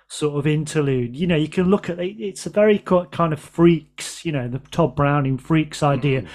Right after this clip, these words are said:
Speaker 1: because that, you know, arguably that film's about class as well. It's the little people getting their revenge. And I think that, you know,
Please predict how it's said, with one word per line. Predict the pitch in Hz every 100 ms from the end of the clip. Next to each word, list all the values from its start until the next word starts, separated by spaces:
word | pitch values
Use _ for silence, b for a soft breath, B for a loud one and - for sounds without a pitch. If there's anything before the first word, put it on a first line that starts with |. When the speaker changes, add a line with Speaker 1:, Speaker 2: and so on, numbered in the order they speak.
| B
Speaker 1:
because | 180 175 175
that, | - 196 180 -
you | 208
know, | 175
arguably | 139 147 165 175 156 156 135 139
that | 135 135 -
film's | 143 123 117
about | 123 127 -
class | - 143 - -
as | 113
well. | 131 139
It's | 131 -
the | 139
little | 147 147 143
people | - 135 127 127
getting | 123 143 127 120
their | 123 120
revenge. | 123 135 156 135 117 135
And | 123 B B B B
I | 180
think | 175 196 196 -
that, | 196 180 180
you | 214
know, | 226 180